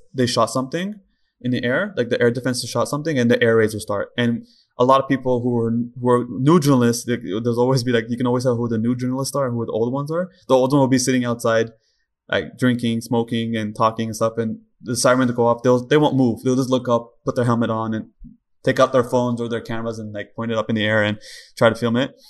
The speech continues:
The other ones will just run to the buildings and stuff, um,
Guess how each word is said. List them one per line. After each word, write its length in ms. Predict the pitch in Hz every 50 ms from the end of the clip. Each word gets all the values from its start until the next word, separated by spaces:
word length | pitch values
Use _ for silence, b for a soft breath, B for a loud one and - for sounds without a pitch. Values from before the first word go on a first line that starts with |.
| b b b
The 140 | - 131 127
other 180 | 117 123 131 131
ones 120 | 131 120
will 100 | 123 117
just 220 | 120 131 117 104
run 340 | 107 104 98 101 113 120 - _ -
to 80 | - 123
the 100 | 120 117
buildings 460 | 120 120 127 120 120 120 120 120 117
and 100 | 120 117
stuff, 280 | - 127 123 123 127 127 _ _ b b b b b b b b b b _ -
um, 520 | 113 110 107 107 107 104 104 104 107 -